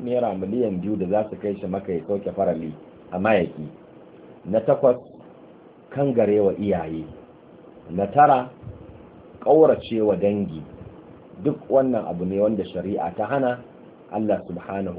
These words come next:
wa ta'ala ya ce, "Wattaqullaha alladhi tasaaluna bihi wal arham." Cikin suratul Muhammad, Allah ya ce, "Fa hal asaytum in tawallaytum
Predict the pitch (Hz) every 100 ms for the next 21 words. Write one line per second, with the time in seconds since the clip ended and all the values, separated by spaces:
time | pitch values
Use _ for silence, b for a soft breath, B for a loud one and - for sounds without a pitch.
0 | 95 95 95 82 95 98 98 98 101 92
1 | 90 123 113 101 101 101 95 90 87 98
2 | 98 90 - 101 82 92 98 92 82 90
3 | 98 90 - 78 - 156 139 139 - -
4 | - - - 107 113 110 110 113 98 95
5 | 113 101 90 98 101 95 - 104 90 87
6 | 98 85 - 95 - 85 87 98 92 87
7 | 90 131 147 143 151